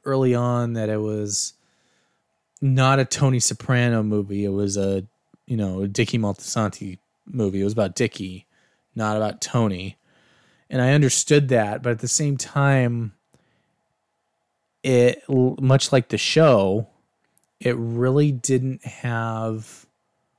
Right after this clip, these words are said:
like, that typical arc almost. It, but it wasn't by any way bad or miss, you know, it would, you know, you miss things here or there, but it didn't have a whole lot,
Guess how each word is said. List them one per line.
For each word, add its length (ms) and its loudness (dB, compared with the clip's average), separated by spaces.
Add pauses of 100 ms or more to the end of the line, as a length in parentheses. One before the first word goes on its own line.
(960)
like, 300 -2
that 340 -4
typical 840 -2
arc 440 0
almost. 840 4 (880)
It, 260 0 (380)
but 200 4
it 60 6
wasn't 560 4
by 160 2
any 220 0
way 560 0 (420)
bad 640 0
or 800 -8
miss, 360 -2 (120)
you 140 -4
know, 120 4
it 200 4
would, 120 -2 (320)
you 100 -2
know, 180 0
you 340 -6 (160)
miss 520 -6
things 300 -10
here 160 -14
or 40 -14
there, 240 -10
but 120 -6
it 60 -6
didn't 180 -2
have 160 0
a 100 -2
whole 200 -4
lot, 480 -6